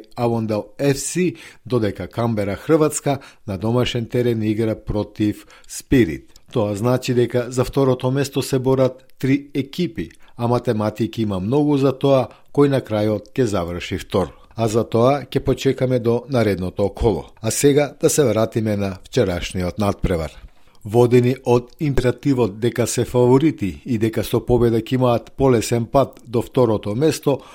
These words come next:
фудбалерите на Престон го започнаа надпреварот во Грч. За разлика од домакините, гостите од Камбера во првиот дел влегоа растоварени од императивот победа и делуваа посигурно со организирана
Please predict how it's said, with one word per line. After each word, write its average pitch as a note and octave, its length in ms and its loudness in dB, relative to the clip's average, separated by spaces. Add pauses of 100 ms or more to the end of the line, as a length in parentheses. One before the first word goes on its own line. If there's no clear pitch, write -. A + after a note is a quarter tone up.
(140)
фудбалерите C3+ 720 4
на G2 140 -4
Престон B2+ 640 0
го D3 120 0
започнаа B2 600 0
надпреварот F#2 720 -4
во G#2+ 140 -2
Грч. A2+ 400 -2 (580)
За D3+ 160 0
разлика A2 420 0
од A2 120 0
домакините, C3 640 -2 (160)
гостите A2 480 -4
од F#2 160 -10
Камбера C3+ 560 2 (240)
во D3 160 2
првиот F#2 500 -2
дел C#3 220 4 (320)
влегоа B2+ 560 4 (100)
растоварени A2+ 760 2
од G2+ 300 -2
императивот G#2+ 800 -2
победа C3 460 4 (240)
и F3+ 120 -2
делуваа C3+ 720 4
посигурно A2 840 0
со C#3 180 0
организирана G2 840 -2